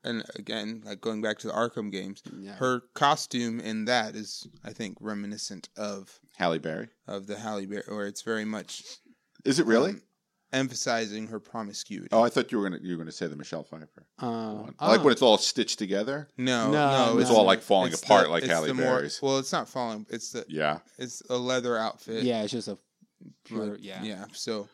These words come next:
Speaker 1: I think that that's the reason I,
Speaker 2: The Michelle
Speaker 1: that's the
Speaker 2: Pfeiffer
Speaker 1: reason I
Speaker 2: one,
Speaker 1: asked.
Speaker 2: she, that, that, she really did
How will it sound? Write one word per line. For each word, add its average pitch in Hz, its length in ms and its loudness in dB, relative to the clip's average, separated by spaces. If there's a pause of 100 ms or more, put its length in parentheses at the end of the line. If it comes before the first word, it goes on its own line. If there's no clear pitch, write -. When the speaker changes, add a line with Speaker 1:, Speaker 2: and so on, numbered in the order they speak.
(200)
Speaker 1:
I 117 100 -2
think 104 340 -8
that 101 260 -8
that's - 240 -12
the 101 80 -16
reason 98 280 -14
I, 104 160 -16
Speaker 2:
The 151 80 -2
Michelle 160 220 2
Speaker 1:
that's - 100 0
the 165 60 2
Speaker 2:
Pfeiffer 151 180 0
Speaker 1:
reason 139 80 -2
I - 20 -2
Speaker 2:
one, 127 140 -4
Speaker 1:
asked. - 260 -16
Speaker 2:
she, 139 240 -6 (180)
that, 127 300 -2
that, 127 220 -2 (220)
she - 180 -4
really 127 220 0
did 110 180 -4